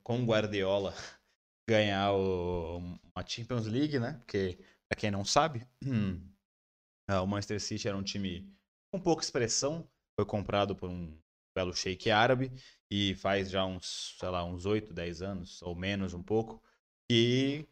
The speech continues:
o cara comprou e começou a melhorar o time e tal, e aí trouxe o Guardiola, que é um dos melhores técnicos do mundo, se não o melhor, e eles conseguiram subir o patamar, ganham sempre vários títulos, né,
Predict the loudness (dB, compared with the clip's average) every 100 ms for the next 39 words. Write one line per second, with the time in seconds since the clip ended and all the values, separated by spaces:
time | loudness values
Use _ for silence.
0 | _ -4 0 0 4 6 6 2 2 4
1 | 4 2 -2 -2 0 2 2 2 4 2
2 | 0 -2 -2 -2 -2 0 4 4 4 2
3 | 2 0 -2 -2 0 0 2 0 0 0
4 | -2 -2 -6 -12 -20 _ -8 -6 -4 -6
5 | -8 -6 -4 0 -2 -2 -4 -2 0 4
6 | 6 8 6 4 -8 -20 _ _ 6 6
7 | 4 0 -4 -2 0 0 0 2 4 6
8 | 6 6 6 4 2 0 -2 -2 -2 -2
9 | 0 0 -2 -6 -4 -4 -2 -2